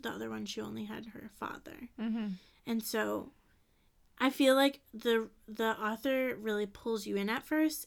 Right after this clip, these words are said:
Speaker 1: and you, like, start empathizing with her. And then all of a sudden, like, it really shifts, and you're like, "Whoa." You're kinda, like, really thrown off. And then, and then it starts, like,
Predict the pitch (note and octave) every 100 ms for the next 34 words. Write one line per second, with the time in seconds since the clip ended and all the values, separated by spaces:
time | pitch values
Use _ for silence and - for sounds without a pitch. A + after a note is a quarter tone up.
0 | - A3 G#3+ G#3 G#3 G3+ - - - _
1 | - - A#3+ A3+ - G3+ B3 B3+ B3 A#3+
2 | A#3+ A3+ A3+ - A#3+ B3 C#4 - _ _
3 | _ _ _ _ _ - A#3 A3+ A3 G#3+
4 | A3 A3 A3+ - G#3+ A3 A3+ - A3 G#3
5 | G3+ G3 - _ _ A#3+ F#3 G#3+ G#3+ A3
6 | A#3 A3 G3+ G3+ - G#3 F#3+ - - -
7 | - - A#3 G#3+ F#3+ F3 - G3 G3+ G#3
8 | G3 - G#3+ A3+ - - - - A3+ A#3+
9 | A3 G#3 G3 G3+ F#3+ G3 G#3 G3 - A#3
10 | A#3 - _ _ - - _ _ A3 G#3
11 | G3 G3+ G3 G3 A3 A#3+ _ _ _ _
12 | - B3+ B3+ B3 D4 E4+ F#4 E4 - A#3
13 | A3+ - G#3